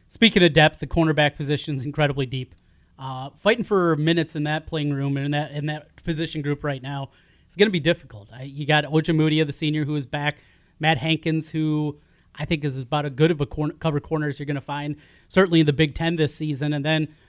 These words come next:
the depth that they've been able to build the last couple of years. We saw Brents last year. We saw Matt Moss last year. D J Johnson, who was banged up a year ago. Just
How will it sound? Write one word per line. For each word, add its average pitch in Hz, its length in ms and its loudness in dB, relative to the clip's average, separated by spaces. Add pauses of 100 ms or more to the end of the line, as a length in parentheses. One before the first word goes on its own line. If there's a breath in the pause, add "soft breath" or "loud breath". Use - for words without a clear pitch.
(120)
the 147 100 0
depth 156 240 2
that 160 140 -4
they've 147 140 -2
been 147 120 -2
able 143 200 -4
to 135 60 -6
build 147 280 0
the 147 40 -4
last 139 280 -6
couple 127 240 -12
of 117 100 -12
years. 160 400 -2 (320 soft breath)
We 120 60 -12
saw 143 200 -8
Brents 151 320 -4
last 147 260 -8
year. 151 120 -2
We 135 100 -4
saw 117 180 -8
Matt 151 300 -8
Moss 160 320 -6
last 151 320 -6
year. 156 140 0
D 139 160 -6
J 131 160 -2
Johnson, 165 560 2 (280 soft breath)
who 165 60 -6
was 156 120 -2
banged 160 260 0
up 156 140 0
a 156 40 -6
year 147 200 2
ago. 156 260 0
Just 147 280 -6